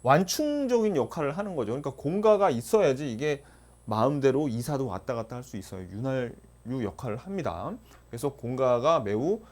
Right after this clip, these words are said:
중요한 구성 요소 중 하나예요. 그래서 답은 일 번이에요. 삼 번, 주택의 여가 과정에 관한 설명 중 틀린 것은 일 번, 주택의 여가 과정은 시간이 경과하면서 주택의 질과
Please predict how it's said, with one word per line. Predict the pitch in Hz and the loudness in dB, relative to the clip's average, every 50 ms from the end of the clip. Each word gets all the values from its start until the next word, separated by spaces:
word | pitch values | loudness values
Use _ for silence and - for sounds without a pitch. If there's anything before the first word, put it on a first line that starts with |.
| - - - - - | -20 -20 -20 -20 -20
중요한 | - - - 127 123 120 123 156 175 - | -16 -10 -6 -4 -2 -2 -2 -4 -6 -8
구성 | - - 123 131 120 101 | -12 -12 -10 -8 -8 -8
요소 | 92 95 101 110 95 | -10 -10 -10 -10 -10
중 | - 156 175 180 185 - - - - _ | -8 -10 -10 -10 -12 -16 -20 -20 -20 _
하나예요. | - - 196 156 110 92 85 - - - - - - _ _ | -12 -6 -6 -4 -4 -6 -8 -12 -16 -20 -20 -20 -20 _ _
그래서 | - - - | -20 -16 -12
답은 | - 113 110 135 143 120 - | -8 -6 -6 -6 -6 -6 -6
일 | 107 123 | -6 -4
번이에요. | 139 175 170 139 107 95 85 95 131 190 254 - - - - - - - - - - - - | -2 0 0 0 -2 -4 -4 -6 -6 -6 -8 -10 -16 -20 -20 -20 -20 -20 -20 -20 -20 -18 -6
삼 | - 214 220 233 | -2 2 4 6
번, | 202 175 202 254 269 - - - - - - - | 8 8 8 6 2 -8 -16 -20 -20 -20 -20 -10
주택의 | - - 170 170 - 262 247 226 240 226 170 | -4 -4 -2 2 4 4 6 8 8 8 10
여가 | 147 143 165 196 208 196 | 10 10 8 8 6 4
과정에 | 196 190 190 190 185 180 | 4 2 2 0 -2 0
관한 | 175 170 165 160 160 | 0 0 0 0 -2
설명 | 156 180 165 156 147 143 | -4 -6 -6 -4 -4 -4
중 | 139 139 135 | -6 -6 -8
틀린 | - - 240 226 202 | -6 -6 -6 -4 -4
것은 | 160 135 117 117 98 92 - | -4 -4 -4 -6 -8 -8 -6
일 | 120 135 | -2 2
번, | 135 113 113 180 220 - - - - - - - - - - - | 2 2 2 0 -4 -12 -18 -20 -20 -20 -20 -20 -20 -20 -14 -8
주택의 | - 156 165 - 226 233 226 226 214 170 | -6 -6 -2 2 2 4 6 8 8 8
여가 | 135 135 151 185 202 185 | 8 8 6 4 4 4
과정은 | 185 175 160 170 156 139 135 160 | 4 2 2 2 0 0 0 -2
시간이 | 180 - - - 226 226 233 226 220 214 185 | -4 -6 -6 -6 -2 0 2 2 2 2 2
경과하면서 | 156 131 135 143 156 151 147 135 127 139 123 117 - | 0 0 2 4 4 4 4 2 -4 -4 -6 -6 -6
주택의 | - - 147 - - - - 220 196 180 185 190 185 165 | -8 -8 -8 -8 -8 -2 2 4 4 4 4 2 2 2
질과 | - - - 127 131 131 120 147 156 143 92 85 | -2 -4 -4 -2 -2 0 2 2 2 2 2 -2